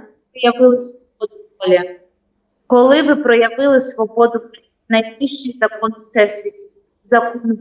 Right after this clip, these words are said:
волі. Все, всі енергії Всесвіту починають вам допомагати. Всі енергії Всесвіту починають вас вести. І все, що не відповідає вищому закону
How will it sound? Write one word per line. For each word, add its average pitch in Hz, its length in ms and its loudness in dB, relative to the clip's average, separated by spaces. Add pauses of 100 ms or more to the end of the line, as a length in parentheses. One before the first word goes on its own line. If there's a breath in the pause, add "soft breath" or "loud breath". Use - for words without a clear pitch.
волі. 208 300 2 (1080)
Все, - 720 0
всі 294 500 -4
енергії 240 500 0
Всесвіту - 720 -8
починають 220 560 -6
вам - 200 -14 (240)
допомагати. 190 500 -4 (320 loud breath)
Всі 285 360 0
енергії 240 440 2
Всесвіту - 640 -2
починають 214 500 -2
вас - 420 -20
вести. - 560 -10 (720)
І - 80 -10
все, 240 540 0
що - 200 -8
не 220 120 -4
відповідає 202 1120 -4 (420)
вищому 240 500 0
закону 208 400 0